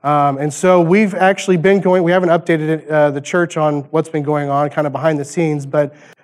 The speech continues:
uh, we've been in discussions with the deacons and just going through kind of a process to gather information.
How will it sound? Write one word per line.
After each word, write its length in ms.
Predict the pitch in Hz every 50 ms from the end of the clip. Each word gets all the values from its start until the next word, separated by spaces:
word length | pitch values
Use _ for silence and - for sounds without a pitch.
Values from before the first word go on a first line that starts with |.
| _ _ 147
uh, 240 | 151 151 151 147 147
we've 140 | 165 190 165
been 300 | 190 185 185 175 170 175 - -
in 100 | 175 165
discussions 500 | 165 165 - - 202 190 196 202 165 165
with 120 | 156 -
the 60 | 151 139
deacons 680 | 135 190 208 202 196 214 196 196 196 202 196 196 - - - _ _ _ -
and 340 | 160 160 160 160 147 156 - 165
just 200 | 151 165 156 -
going 240 | 180 185 196 185 175
through 220 | 180 - 185 175
kind 160 | - - 190
of 80 | 180 151
a 60 | 135
process 840 | - - - - 196 185 185 - - - 165 151 151 147 - - - _ _ _ _ _
to 580 | - - 180 180 175 175 170 165 160 156 156 156 156
gather 340 | - 185 185 185 180 180 175
information. 720 | 175 165 - 170 165 156 151 143 135 - - 127 123 135